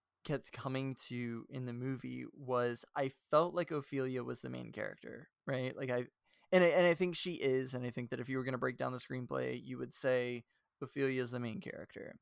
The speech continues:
But I, I, or, like, the protagonist, not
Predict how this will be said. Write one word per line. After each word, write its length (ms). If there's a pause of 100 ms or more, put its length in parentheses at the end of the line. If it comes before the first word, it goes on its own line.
(1000)
But 120
I, 100 (240)
I, 600
or, 100
like, 160
the 80
protagonist, 920 (380)
not 180